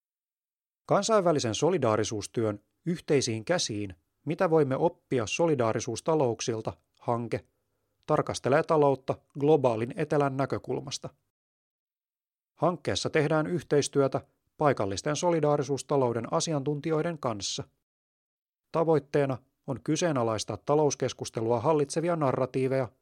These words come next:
ja monipuolistaa kuvaa talouden mahdollisuuksista. Yhteistyötaho Antropologi julkaisee hankkeessa toteutetun neliosaisen artikkelisarjan syys-joulukuussa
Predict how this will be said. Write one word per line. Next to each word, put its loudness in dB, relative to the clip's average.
ja 0
monipuolistaa 2
kuvaa -2
talouden 2
mahdollisuuksista. -4
Yhteistyötaho -2
Antropologi 0
julkaisee 0
hankkeessa -2
toteutetun -2
neliosaisen -2
artikkelisarjan 0
syys-joulukuussa 2